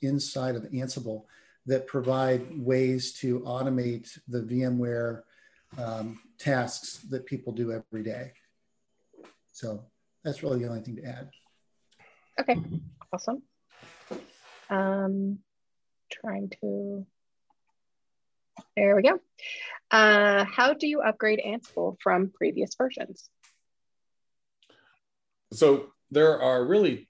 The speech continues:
Speaker 3: three aspects to this. One, are you doing just Ansible core? Two, are you doing, uh, Ansible Tower as well as Ansible core? And three, where's your code at?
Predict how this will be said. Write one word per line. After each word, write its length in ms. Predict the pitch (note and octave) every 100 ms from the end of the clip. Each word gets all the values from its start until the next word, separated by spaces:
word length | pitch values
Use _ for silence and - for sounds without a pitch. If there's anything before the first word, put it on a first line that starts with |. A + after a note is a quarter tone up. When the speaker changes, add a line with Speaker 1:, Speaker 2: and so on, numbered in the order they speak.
| _
Speaker 3:
three 500 | C#3+ D3 D3 C#3+ A2 _ _ _ - -
aspects 460 | A#2+ A2 - F#2 -
to 100 | -
this. 300 | - - - _
One, 260 | B2 D3 C3+
are 140 | A#2
you 80 | A2+
doing 400 | B2 A#2 G#2+ A2 - -
just 240 | G#2 B2+ C#3
Ansible 400 | B2+ B2 D3 C#3+
core? 420 | A#2 G#2 B2 - _ _ _ _ _ _
Two, 320 | - D3 C#3+
are 120 | B2+
you 140 | A#2+ A#2+
doing, 540 | B2 A#2 A2 G#2+ G#3 _ _ _ _ _ -
uh, 200 | A#2 G2+
Ansible 300 | B2 A#2+ A#2
Tower 340 | - C3 B2 A2+
as 140 | G#2
well 160 | B2+ C3
as 80 | A#2
Ansible 340 | A2 - F2+
core? 300 | - C#2+ - _ _ _ _ _ _ - - - -
And 280 | A#2 A2+
three, 600 | G#2+ C#3 C3+ B2+ B2 - _ _ -
where's 240 | C3+ C3+ A2+
your 120 | A2
code 260 | B2 G#2+
at? 160 | E2 -